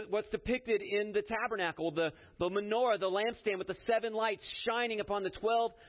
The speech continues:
showbread to be the twelve pieces of showbread that were emblems of the, each tribe of Israel. That God's design always was for the, his people to dwell in the light of his glory.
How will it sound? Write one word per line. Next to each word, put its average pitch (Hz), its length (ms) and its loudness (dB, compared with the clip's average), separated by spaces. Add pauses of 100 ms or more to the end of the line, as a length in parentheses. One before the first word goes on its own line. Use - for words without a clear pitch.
(280)
showbread 202 480 2
to 175 60 -2
be 208 200 -2 (360)
the 170 80 -2
twelve 208 240 2
pieces 226 180 -6
of 202 80 0 (160)
showbread 185 460 2 (460)
that 180 80 2
were 180 300 2 (520)
emblems 220 500 0
of 185 140 2 (320)
the, 143 100 0
each 220 340 -2 (120)
tribe 220 320 2
of 185 160 -2 (240)
Israel. 185 560 0 (380)
That 202 160 0 (360)
God's 247 320 2
design 233 380 0
always 220 640 2 (440)
was 202 280 4
for 214 160 2
the, 208 160 4
his 202 180 -2 (120)
people 220 520 0 (300)
to 233 100 2
dwell 233 500 2
in 208 120 -4
the 202 80 2
light 220 420 2
of 233 80 -2
his 202 120 -4
glory. 214 640 0